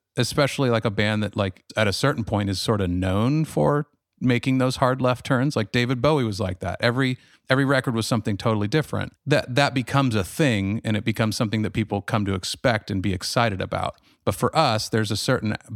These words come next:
aspect or a backbone or a blueprint of it should sorta sound like this. Now, the good thing for us is since record number one, we've given ourselves a pretty big playground because we have these ballad-esque songs.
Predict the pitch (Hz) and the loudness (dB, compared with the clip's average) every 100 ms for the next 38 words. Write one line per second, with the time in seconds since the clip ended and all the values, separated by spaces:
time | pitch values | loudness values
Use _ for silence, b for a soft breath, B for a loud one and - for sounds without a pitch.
0 | 95 - 117 123 120 - 107 - 101 92 | -14 -4 0 0 0 0 0 0 -4 0
1 | 110 107 - 104 104 95 98 117 117 110 | 0 0 0 -2 -2 -2 0 0 0 -2
2 | 95 - b b b b - 110 107 101 | -2 -6 b b b b 0 2 2 0
3 | 95 - _ _ _ _ _ - 135 - | -6 -16 _ _ _ _ _ -2 -2 -2
4 | _ _ - - 180 170 151 117 131 117 | _ _ -6 -2 0 2 0 0 0 2
5 | 107 113 104 101 98 131 101 90 127 110 | 0 0 0 -2 -2 0 0 0 0 0
6 | 104 101 147 165 135 120 110 - 107 147 | -2 0 0 0 -2 -2 0 -2 0 0
7 | 107 113 - - 107 92 - - 135 135 | 0 -4 -8 -4 -4 -2 -6 0 0 0
8 | - 120 113 107 104 107 101 98 104 139 | -2 0 2 0 0 0 0 0 2 2
9 | 104 98 113 _ 110 139 143 - 143 131 | 0 -2 -4 _ 0 0 0 0 2 2
10 | 101 - 107 95 107 - 120 95 92 117 | 0 0 0 0 -4 -4 -2 -2 0 0
11 | 92 113 110 98 - - 104 113 101 107 | 0 0 0 -4 -8 -8 -4 -2 0 0
12 | 110 113 113 90 - 101 101 107 101 98 | 2 0 -4 -4 0 2 2 0 0 -2
13 | - - - 101 95 95 95 | -4 -4 -2 0 0 -2 -4